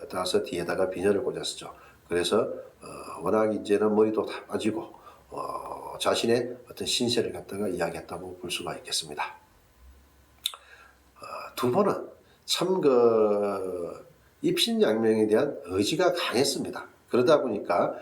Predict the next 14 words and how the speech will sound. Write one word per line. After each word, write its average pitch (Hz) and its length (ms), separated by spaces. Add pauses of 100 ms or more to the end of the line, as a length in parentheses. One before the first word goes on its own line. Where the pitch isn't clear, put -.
(280)
칠백오십칠 135 1080
년 139 80
사월에 208 540 (560)
장안을 107 400
탈출합니다. 95 600 (360)
그리고는 127 420 (300)
그 104 80
당시에 101 460
봉상에 95 440
있는 98 200
숙종을 - 420
찾아가죠. 85 520 (380)
숙종을 196 420
찾아가는데 160 760